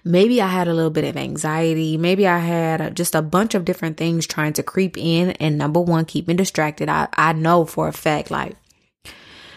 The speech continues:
the, the enemy's little minions, little foxes, they was trying to get me real distracted, trying to get me anxious, trying to get me to think, like, I have so much going on and I'm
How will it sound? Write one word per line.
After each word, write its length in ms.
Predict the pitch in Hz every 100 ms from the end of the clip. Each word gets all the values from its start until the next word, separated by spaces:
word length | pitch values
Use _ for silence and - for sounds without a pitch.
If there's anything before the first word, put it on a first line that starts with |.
| - _ - -
the, 220 | 240 165
the 180 | 220 247
enemy's 360 | 277 285 277
little 160 | 254 254
minions, 560 | 233 240 247 247 240 233
little 220 | 226 220
foxes, 520 | 220 220 226 - 220
they 140 | 226
was 160 | 247 254
trying 180 | 247 220
to 80 | 208
get 180 | 202
me 120 | 202 196
real 260 | 170 170
distracted, 720 | 185 226 190 175 170 - 175
trying 180 | 170 165
to 60 | 160
get 160 | 160
me 180 | 175 -
anxious, 540 | - 175 175 - 170 -
trying 220 | 175 170
to 80 | 165
get 160 | 170
me 80 | 170
to 140 | 170
think, 260 | 165 180 165
like, 220 | 160 160
I 100 | 165
have 340 | 156 156 156 -
so 300 | - 165 190
much 240 | 202 196
going 280 | 190 185 180
on 440 | 170 175 170 170
and 320 | - 156 160 -
I'm 240 | 160 160